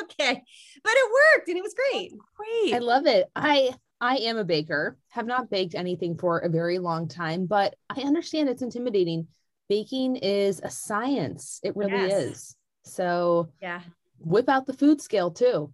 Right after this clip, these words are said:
Speaker 3: That
Speaker 2: Yeah.
Speaker 3: stuff
Speaker 1: I
Speaker 3: matters.
Speaker 1: did. And I was showing my daughter and she thought it was so interesting. I'm like, "Yeah, you get, like, more precise measurements if you use the food scale, not the measuring cup." So
Speaker 3: Mm-hmm.
Speaker 1: use the
Speaker 3: And I
Speaker 1: food
Speaker 3: did see
Speaker 1: scale.
Speaker 3: that on,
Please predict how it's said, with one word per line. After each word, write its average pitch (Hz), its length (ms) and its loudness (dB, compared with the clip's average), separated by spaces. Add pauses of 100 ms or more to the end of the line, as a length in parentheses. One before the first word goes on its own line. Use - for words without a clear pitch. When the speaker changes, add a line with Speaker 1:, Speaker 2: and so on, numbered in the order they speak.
Speaker 3:
That 185 160 -6
Speaker 2:
Yeah. 175 100 -4
Speaker 3:
stuff 233 120 2
Speaker 1:
I 247 120 4
Speaker 3:
matters. 208 160 0
Speaker 1:
did. 370 260 2
And 247 80 2
I 220 100 4
was 285 180 -2
showing 277 300 2
my 262 140 0
daughter 262 340 -2
and 190 160 -4
she 269 160 -8
thought 240 140 -4
it 220 60 -4
was 233 120 -6
so 226 160 -4
interesting. 233 560 -6
I'm 175 100 -4
like, 175 160 -6
"Yeah, - 120 -4
you 269 120 -4
get, 196 200 -6
like, 180 140 -8
more 180 260 -4
precise 196 500 -8
measurements 294 560 -4
if 196 160 -12
you 208 100 -10
use 175 280 -6
the 185 80 -14
food 214 180 -8
scale, 185 300 -4
not 170 240 -6
the 226 60 -8
measuring 247 360 -6
cup." - 220 -20
So - 220 -14
Speaker 3:
Mm-hmm. 208 580 0
Speaker 1:
use 240 320 0
the - 160 -10
Speaker 3:
And 214 120 -4
I 226 60 0
Speaker 1:
food 202 80 0
Speaker 3:
did 262 220 0
see 226 80 -8
Speaker 1:
scale. 214 200 2
Speaker 3:
that 208 360 2
on, 202 360 0